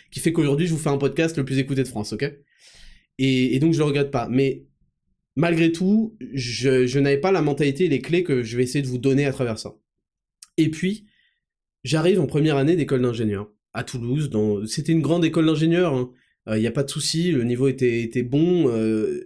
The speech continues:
c'est, c'est, c'était difficile d'accès. Je veux dire, c'est, c'était pas, pas du tout une école à rougi-, euh, à rougir, quoi.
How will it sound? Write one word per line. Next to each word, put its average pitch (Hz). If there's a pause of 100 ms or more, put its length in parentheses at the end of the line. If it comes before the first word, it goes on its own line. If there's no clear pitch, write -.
(240)
c'est, -
c'est, -
c'était 123
difficile 127
d'accès. 160 (560)
Je 120
veux 113
dire, 104
c'est, 110
c'était 117
pas, 139 (200)
pas 131
du 131
tout 165
une 131
école 139 (180)
à 117
rougi-, 147
euh, 117
à 117
rougir, 156
quoi. -